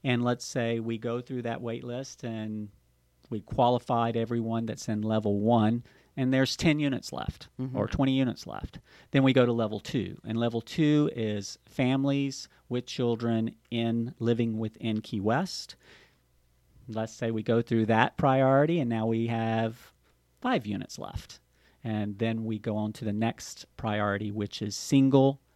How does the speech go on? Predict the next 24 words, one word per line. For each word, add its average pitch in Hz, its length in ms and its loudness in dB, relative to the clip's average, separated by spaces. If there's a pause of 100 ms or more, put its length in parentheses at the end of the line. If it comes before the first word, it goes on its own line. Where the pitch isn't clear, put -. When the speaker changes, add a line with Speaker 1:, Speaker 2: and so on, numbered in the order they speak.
Speaker 1:
singles 135 600 -4
living 131 420 -2
within 127 360 0
Key 131 160 0
West, 127 340 2
because 113 320 -8
we, 107 280 -6
you 123 120 -6
know, 101 120 -2
that 107 220 -4
is 120 360 -4
a 107 220 -6
critical 123 440 -2
market, 110 560 -4 (180)
Speaker 2:
Mm-hmm. 131 240 -6
Speaker 1:
uh, 104 120 -2
that 107 240 0
we 107 140 -2
need 110 280 -2
to 110 280 0 (120)
take - 220 -6
care 107 300 0
of. 165 280 0 (380)
And, 113 280 -6